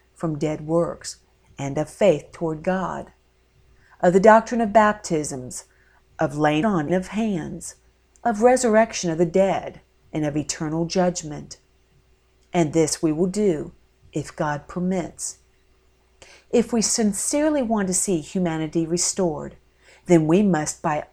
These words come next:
all means go on to perfection, as suggested in the above scripture. To remain here would eliminate us from Christ's body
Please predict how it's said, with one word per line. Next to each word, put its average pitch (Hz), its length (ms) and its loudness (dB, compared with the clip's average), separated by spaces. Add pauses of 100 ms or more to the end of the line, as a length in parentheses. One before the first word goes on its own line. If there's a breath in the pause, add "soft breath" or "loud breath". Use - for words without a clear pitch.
all 202 340 8
means 143 320 -8
go 156 260 2
on 151 120 -4
to 160 60 -6
perfection, 165 880 -6 (440)
as 202 200 4
suggested 185 520 4
in 143 140 -4
the 147 100 -4
above 147 340 -6
scripture. - 720 -8 (960 soft breath)
To 247 100 2
remain 262 400 2
here 196 600 -2 (280)
would 165 140 6
eliminate 160 520 2
us 151 140 -6
from 165 180 -6
Christ's 180 380 -2
body 175 580 -2